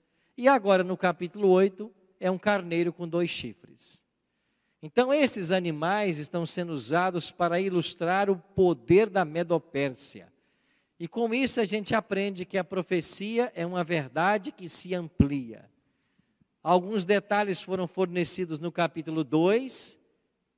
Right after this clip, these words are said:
isso foi ampliado no capítulo sete, e haverá uma ampliação maior no capítulo oito. Então, cada capítulo que passa, nós vamos aprofundando a informação a respeito das profecias.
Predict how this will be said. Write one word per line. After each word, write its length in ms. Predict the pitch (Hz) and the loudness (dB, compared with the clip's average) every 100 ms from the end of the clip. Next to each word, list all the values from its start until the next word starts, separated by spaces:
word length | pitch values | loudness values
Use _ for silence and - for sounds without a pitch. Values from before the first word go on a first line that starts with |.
| _ | _
isso 300 | 196 - 175 | 0 0 -2
foi 220 | 190 185 | 2 4
ampliado 640 | 185 175 175 165 180 151 | 2 -2 -2 0 0 -2
no 100 | 156 | -10
capítulo 500 | - 165 160 151 147 | -4 -4 -4 -12 -8
sete, 760 | 143 - 170 190 214 - - - _ _ _ - | -4 -2 0 0 -2 -8 -14 -16 _ _ _ -4
e 120 | 165 | 0
haverá 340 | 185 180 190 | 2 2 2
uma 140 | 190 190 | 0 -4
ampliação 680 | 175 180 185 175 - 190 | -4 -2 0 0 0 -4
maior 500 | 180 214 202 156 170 | -2 -2 0 0 0
no 120 | 170 | -2
capítulo 540 | 170 175 - 160 175 156 | -6 -6 -6 -14 -8 -2
oito. 380 | 131 117 _ _ _ _ _ _ _ _ | 0 -2 _ _ _ _ _ _ _ _
Então, 320 | 151 - 208 | -14 -2 -2
cada 300 | 185 247 233 | 0 0 0
capítulo 540 | 226 214 - 185 185 180 | 0 -2 -2 -8 -6 -8
que 140 | 214 | -8
passa, 640 | - 202 202 202 - 240 - _ _ _ | 0 2 2 0 -2 -4 -8 _ _ _
nós 280 | 170 185 151 | 0 0 2
vamos 360 | 208 214 151 | -2 -2 -2
aprofundando 1080 | 185 233 - 208 196 - 196 156 175 214 190 | 0 0 0 0 0 -4 -8 0 0 2 2
a 100 | 185 | 2
informação 960 | 247 240 - 190 175 156 - 185 208 233 _ _ _ | 0 -8 -2 -2 0 -4 -4 -4 -6 -8 _ _ _
a 80 | 165 | -8
respeito 580 | 165 175 - - 185 170 | -4 -4 -4 0 0 0
das 320 | 160 170 - | 2 2 0
profecias. 1040 | - 147 147 131 - 92 - - - - | -6 -6 -6 -8 -10 -16 -20 -20 -20 -20